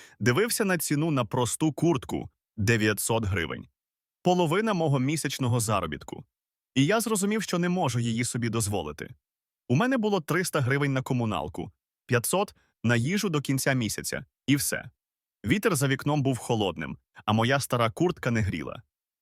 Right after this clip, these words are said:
Я повернувся до гуртожитку, сів на ліжко і розплакався, як дитина. Це був мій денний якір. Момент, коли я усвідомив свою абсолютну, тотальну нікчемність за мірками цього світу.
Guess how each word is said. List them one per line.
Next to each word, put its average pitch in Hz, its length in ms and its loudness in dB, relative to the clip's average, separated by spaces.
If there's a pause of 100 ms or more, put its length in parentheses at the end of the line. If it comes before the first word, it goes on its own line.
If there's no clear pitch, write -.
(120)
Я 123 160 2
повернувся 123 520 0
до 110 120 0
гуртожитку, 151 680 0 (240)
сів 131 280 2
на 110 120 2
ліжко 147 440 0 (300)
і 107 60 2
розплакався, 139 680 0
як 120 180 2
дитина. 95 460 -4 (460)
Це 165 160 4
був 175 200 2
мій 156 160 2
денний 143 440 0
якір. 95 420 -2 (480)
Момент, 160 340 2
коли 160 240 0
я 156 80 2
усвідомив 135 580 -2
свою 123 320 0
абсолютну, 170 720 0 (300)
тотальну 143 520 2
нікчемність 139 800 0
за 104 200 0
мірками 135 460 0
цього 104 280 -2
світу. - 420 -6